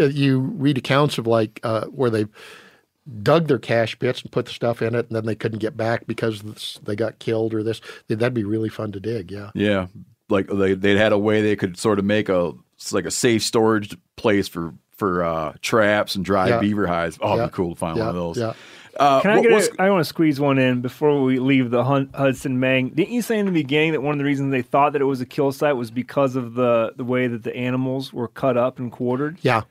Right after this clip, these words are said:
Speaker 3: And so now that you think that that wasn't the case, what's the explanation of that?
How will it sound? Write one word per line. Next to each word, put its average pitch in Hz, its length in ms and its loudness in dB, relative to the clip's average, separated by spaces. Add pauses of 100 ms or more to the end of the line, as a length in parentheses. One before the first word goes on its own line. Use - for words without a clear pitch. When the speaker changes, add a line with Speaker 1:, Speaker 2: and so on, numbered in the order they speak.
(800)
Speaker 3:
And 127 100 -4
so 160 140 2
now 165 260 4
that 160 120 0
you 156 60 -4
think 160 260 0
that 139 100 -2
that 135 260 4
wasn't 147 420 2
the 127 80 -4
case, 135 280 0
what's 151 180 -2
the 147 80 0
explanation 135 600 -2
of 123 120 -6
that? 143 340 -4